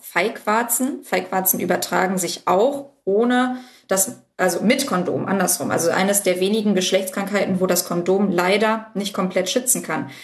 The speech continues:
Und da reicht es auch, wenn ich zum Beispiel, es handelt sich ja um eine Virusinfektion, die dann, ja,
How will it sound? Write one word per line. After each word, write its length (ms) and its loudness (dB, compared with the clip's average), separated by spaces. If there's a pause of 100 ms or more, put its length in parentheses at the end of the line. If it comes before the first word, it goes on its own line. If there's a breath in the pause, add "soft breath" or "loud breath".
(120)
Und 140 2
da 120 4
reicht 340 2
es 160 0
auch, 260 2
wenn 100 0
ich 120 -6
zum 160 -2
Beispiel, 540 0
es 120 -6
handelt 260 0
sich 140 -4
ja 120 2
um 120 -4
eine 460 -2 (160)
Virusinfektion, 1400 0
die 80 0
dann, 340 -4 (340)
ja, 140 -6